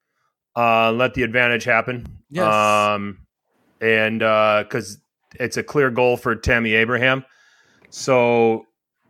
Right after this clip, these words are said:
Speaker 1: this is where I think Orsato made a huge mistake. He made some mistakes in this game, but he didn't, like, I, it, you, there wasn't anything, like, blatantly out of bias to Juve.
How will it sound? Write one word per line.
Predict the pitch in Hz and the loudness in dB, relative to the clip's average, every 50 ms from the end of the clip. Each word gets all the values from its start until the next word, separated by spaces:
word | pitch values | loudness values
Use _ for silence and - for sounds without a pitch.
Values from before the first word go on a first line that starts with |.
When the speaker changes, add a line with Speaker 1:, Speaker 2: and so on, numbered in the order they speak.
| _ _ _ _ - 175 | _ _ _ _ -20 -18
Speaker 1:
this | 120 110 117 147 151 135 | -10 -4 -2 -2 0 0
is | 143 123 117 | -2 -2 2
where | 131 135 131 | 2 4 4
I | 131 120 | 2 2
think | - 135 127 104 | 2 0 0 0
Orsato | 123 120 113 - 127 120 117 117 127 123 | 0 -2 -2 0 2 2 2 2 0 -2
made | 117 117 117 110 | 0 2 2 0
a | 107 | 0
huge | 104 120 120 110 - | -2 -2 -4 -4 -4
mistake. | 104 101 - - - 117 120 - 101 - - - _ _ _ _ _ _ _ _ _ - | -6 -10 -8 -4 -2 0 0 0 -2 -6 -18 -20 _ _ _ _ _ _ _ _ _ -6
He | 156 175 | -2 0
made | 220 233 226 | 0 0 0
some | - 208 160 | 0 0 0
mistakes | 135 - - 131 123 120 - | 0 2 2 0 0 0 -2
in | 117 | -6
this | 107 104 101 - | -6 -6 -6 -6
game, | - 98 92 92 | -6 -6 -4 -2
but | 123 131 | -2 0
he | 131 156 | 0 2
didn't, | 170 208 220 196 185 175 | 0 0 0 0 -2 -2
like, | 165 151 143 127 110 - _ _ - - 156 | 0 0 0 0 -2 -6 _ _ -14 -6 -2
I, | 135 | -2
it, | 143 - 156 143 131 | -2 -2 -4 -8 -8
you, | 143 143 156 139 - 135 131 | -4 -4 -4 -4 -4 -8 -6
there | 127 151 151 | -2 0 2
wasn't | 156 185 190 196 185 | 2 2 0 0 0
anything, | 170 160 156 - 151 147 139 | 2 2 0 0 0 0 0
like, | 139 139 123 101 | 2 0 0 0
blatantly | 104 123 135 135 104 127 127 120 | 0 0 0 0 0 -2 0 0
out | 117 117 | 0 0
of | 110 98 95 | 0 0 0
bias | 110 110 110 107 104 - | 2 2 2 2 -2 -4
to | - - 101 92 | -8 -10 -10 -8
Juve. | 98 104 98 90 87 76 71 | -6 -8 -8 -8 -12 -16 -18